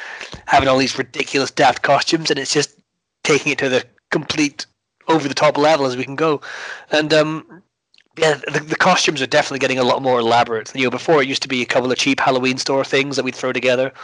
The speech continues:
and they're all very light and very cheap. And it was, they, they, in a way, those old costumes were kinda good because, you know, th-, because they were so lightweight, they didn't, like, weigh you down on stage. Now we've all got these really elaborate pieces of leather armor. Like, um, Jim, our bass player, is covered in fur, and it's, like,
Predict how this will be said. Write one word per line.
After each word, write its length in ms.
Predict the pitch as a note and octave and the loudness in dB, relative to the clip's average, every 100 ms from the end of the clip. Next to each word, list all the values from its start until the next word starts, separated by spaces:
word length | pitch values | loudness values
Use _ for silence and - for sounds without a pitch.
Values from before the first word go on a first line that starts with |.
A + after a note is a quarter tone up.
| - - _ | -20 -20 _
and 100 | C#3 | -2
they're 120 | C#3+ | 4
all 100 | C3+ | 4
very 220 | B2 C#3 B2+ | 4 2 2
light 480 | A#2 A#2 A#2+ A#2+ | 4 4 2 -2
and 80 | C3 | -6
very 160 | B2 A#2 | -6 -4
cheap. 500 | - C3+ A#2 A2+ B2+ | -2 -2 -4 -6 -8
And 100 | A#2+ | -8
it 40 | |
was, 180 | A#2+ - - - - - _ _ | -6 -8 -8 -18 -18 -20 _ _
they, 100 | F3+ | -2
they, 220 | - - - - | 0 -4 -6 0
in 80 | G#3 | 2
a 40 | |
way, 220 | G3+ G#3+ | 4 4
those 220 | G3+ F#3+ F3+ | 4 4 4
old 240 | F#3+ F3+ | 4 2
costumes 440 | E3+ E3 - D3 | 0 -2 -4 -6
were 60 | C3 | -8
kinda 260 | - D3 A#2+ | -6 -6 -4
good 320 | C3 D3 D3+ | -2 -2 -2
because, 500 | C#3+ - C3+ - - _ | -4 -2 0 -2 -6 _
you 120 | D3 | -2
know, 120 | C3+ | 0
th-, 160 | B2+ - C#3+ | -2 -6 -4
because 220 | F#3 F3 | -2 2
they 80 | D#3+ | 2
were 100 | C#3 | 2
so 140 | C#3+ | 0
lightweight, 580 | B2+ C3 B2+ C3 D3+ D3+ | 0 0 0 -2 -2 0
they 80 | C#3+ | -2
didn't, 240 | D3+ C3+ | -2 -2
like, 180 | C3 C3 | -4 -2
weigh 160 | C3+ | -2
you 140 | C3 C3 | -2 0
down 180 | C3+ B2 | 0 0
on 120 | A#2 | -2
stage. 360 | - B2+ C#3 - - - - | -4 -4 -4 -8 -14 -16 -12
Now 160 | E3 E3+ | 0 2
we've 120 | D#3 | 4
all 140 | D#3+ D3+ | 4 2
got 120 | - | 0
these 160 | C#3+ | -2
really 240 | C3 D3+ C#3+ | 0 2 2
elaborate 540 | C3 B2+ B2+ B2+ - | 4 2 2 -4 -4
pieces 280 | D3 C#3 C3 | -2 0 0
of 140 | B2 | 0
leather 280 | B2 C3 A#2 | 2 2 2
armor. 400 | A2+ B2 B2+ C3+ - - - - _ _ | 2 2 0 -6 -10 -18 -16 -20 _ _
Like, 320 | - B2+ A#2+ | 0 2 2
um, 200 | B2+ B2+ _ _ - | -2 -14 _ _ -4
Jim, 260 | C#3+ E3+ D3+ | 2 2 2
our 80 | B2+ | 2
bass 260 | C#3+ C#3+ | 2 0
player, 280 | - D3 C#3 | 0 0 2
is 140 | C3+ | 2
covered 240 | - D3 C#3+ | 0 0 0
in 100 | B2+ | -2
fur, 640 | - - C3+ C3 C3 C3 | -8 -2 2 6 6 4
and 260 | B2 B2 A#2+ | 2 -4 -10
it's, 220 | C3 - | -6 -2
like, 180 | C#3+ | -2